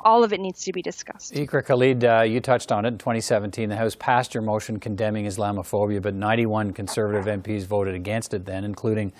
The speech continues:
Speaker 2: uh, the current party leader, Aaron O'Toole, claiming it was a, a threat to free speech. Uh, it, it was a divisive and bitter debate. Um, and I guess I'm wondering, how can politicians agree to,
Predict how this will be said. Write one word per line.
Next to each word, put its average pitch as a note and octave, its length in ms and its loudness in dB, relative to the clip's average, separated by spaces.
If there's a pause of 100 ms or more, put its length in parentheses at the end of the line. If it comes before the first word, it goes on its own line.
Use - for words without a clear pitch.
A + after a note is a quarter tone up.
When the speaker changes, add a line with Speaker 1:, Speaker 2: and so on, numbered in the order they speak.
(320)
Speaker 2:
uh, G#2 160 2
the G2 60 -2
current B2 300 -2
party G2+ 240 2
leader, G2 260 0
Aaron G2 220 0
O'Toole, G#2+ 440 0
claiming G#2+ 360 0
it A2 80 -4
was G#2 180 -4
a, G2+ 140 -2 (260)
a G#2+ 80 -2
threat G#2+ 320 0
to G#2+ 80 -2
free G#2 300 -4
speech. - 420 -6 (340)
Uh, A#2 100 2
it, B2+ 440 2
it D3 220 2
was C#3 180 2
a A#2+ 60 2
divisive A#2 420 2
and G#2 160 -2
bitter A2 240 2
debate. A#2 480 2
Um, G#2 460 0 (100)
and A#2 260 -6
I G#2+ 40 0
guess B2 180 0
I'm B2+ 100 2
wondering, A#2 240 0
how A#2 140 2
can A2+ 160 -4
politicians A2 680 0
agree G#2+ 260 0
to, G#2+ 160 2